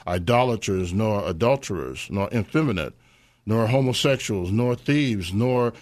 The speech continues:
covetous, nor drunkards," there's the word, "nor drunkards, nor revilers, uh, swindlers will inherit the kingdom of God."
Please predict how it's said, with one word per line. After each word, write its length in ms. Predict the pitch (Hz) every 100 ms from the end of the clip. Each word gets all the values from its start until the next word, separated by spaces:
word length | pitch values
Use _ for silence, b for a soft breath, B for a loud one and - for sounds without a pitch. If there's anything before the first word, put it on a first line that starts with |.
| B
covetous, 640 | - 143 123 - 98 82 107
nor 240 | 117 127
drunkards," 840 | 98 90 127 151 185 117 80 - 80
there's 300 | 113 151 143
the 60 |
word, 400 | 147 180 139 92 b b b -
"nor 300 | 107 135 139
drunkards, 800 | 104 143 165 165 107 82 - - _ -
nor 160 | 107
revilers, 800 | 117 110 143 156 98 69 78 - _ _ _ _ -
uh, 380 | 104 92 85 82
swindlers 720 | - - 196 147 95 69 - - b 110
will 200 | 117 113
inherit 560 | 95 90 156 160 156
the 80 | 131
kingdom 400 | - 147 143 139
of 140 | 131
God." 420 | 117 120 107 73